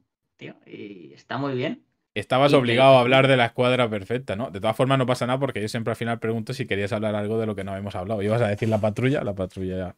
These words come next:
Speaker 2: ya está dicha. Tra-,
Speaker 1: Sí.
Speaker 2: ya podéis sentiros todos, eh, ¿os ha subido la autoestima suficiente, Rico? <laughs>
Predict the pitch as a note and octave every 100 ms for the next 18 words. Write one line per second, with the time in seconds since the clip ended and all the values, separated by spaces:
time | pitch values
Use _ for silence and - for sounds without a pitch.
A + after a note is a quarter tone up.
0 | - G#2 - F#2+ G#2+ - C#3 - - -
1 | B2 A#2+ A#2 G3 D#3 - _ _ A2+ C3+
2 | D3 C3 C#3+ C#3+ C#3 C#3 C#3+ C3 - C#3+
3 | C#3 C3 F2+ - A#2 - A2+ C3+ D#3 D3
4 | C#3 - B2+ - C3 B2+ B2+ A#2 B2 A2
5 | A#2 B2 C#3 E3+ E3 - -